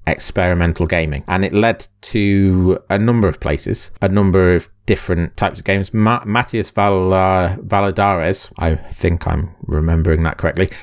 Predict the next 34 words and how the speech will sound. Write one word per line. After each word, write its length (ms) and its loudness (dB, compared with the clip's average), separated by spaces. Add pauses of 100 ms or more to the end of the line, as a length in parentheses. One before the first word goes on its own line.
(120)
Matthias 300 -2
Valladares, 720 2 (180)
uh, 340 2
has 140 -2
made 260 2
more 200 2
games. 500 -2
One 300 0
called 220 0
Flor-, 680 4
Florio, 800 4
F 260 -2
L 340 2
O 200 2
R 280 0 (280)
R 100 -2
dot 220 2
I 200 4
O, 40 0
which 220 -6
is 80 -6
an 100 2
interesting, 840 0
strange 1080 -2
game 540 0 (220)
where 240 2
you 340 2
are 240 4
a 60 -2
smiley 440 0
face 480 -2
who 260 6
goes 340 0
around 580 0